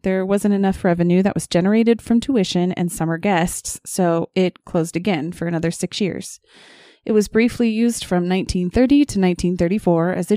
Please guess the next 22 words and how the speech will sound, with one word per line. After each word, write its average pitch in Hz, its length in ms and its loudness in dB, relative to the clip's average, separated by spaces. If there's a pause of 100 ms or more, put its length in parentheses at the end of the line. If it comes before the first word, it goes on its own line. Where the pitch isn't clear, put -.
(120)
junior 165 340 -2
college. 160 680 -4 (500)
And, 190 600 0 (180)
um, 185 300 0
keep 311 180 0
in 311 120 4
mind, 233 520 2 (120)
keep 277 160 2
in 277 80 6
mind 208 240 2
that 190 200 0
this 196 220 -2
is 170 160 -6
right 170 220 4
around 175 560 0
the 180 80 -2
time 170 300 -4
of 160 100 -6
the 170 80 -6
Great 151 200 -6
Depression, 151 640 -4
so 160 380 -2